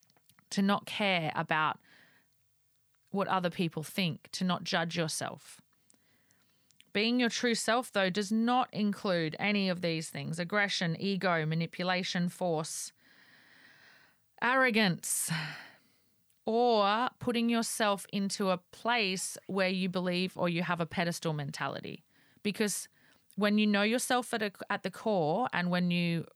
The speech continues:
really are whole, you know that you're not better than anybody. We are all equal, guys. You just also know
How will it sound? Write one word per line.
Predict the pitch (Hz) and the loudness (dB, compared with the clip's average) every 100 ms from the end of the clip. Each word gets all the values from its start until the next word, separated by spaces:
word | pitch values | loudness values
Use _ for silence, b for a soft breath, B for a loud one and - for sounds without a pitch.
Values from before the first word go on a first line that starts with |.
| _ _ | _ _
really | - 196 240 240 | -4 0 2 2
are | 196 190 | 2 0
whole, | 170 165 165 240 294 294 b b b | 2 0 2 2 0 -6 b b b
you | 208 | 0
know | 214 208 214 | 2 4 4
that | 208 | 2
you're | 190 | 2
not | 185 | 2
better | 156 175 | 2 2
than | 165 160 | 2 0
anybody. | 156 156 156 - 185 - _ _ _ _ _ _ _ - | 0 -2 -4 -4 -10 -14 _ _ _ _ _ _ _ -10
We | 196 190 | -4 -2
are | - | 0
all | 214 214 - | 0 0 0
equal, | 175 - - 131 | -4 -4 -6 -6
guys. | - - - - - - b b b b b b b b b _ _ _ _ _ _ | -4 -4 -4 -10 -14 -20 b b b b b b b b b _ _ _ _ _ _
You | 170 190 | -2 0
just | 180 233 285 | 0 0 2
also | 277 - 247 | 2 2 0
know | 190 151 143 185 | 2 0 -2 -6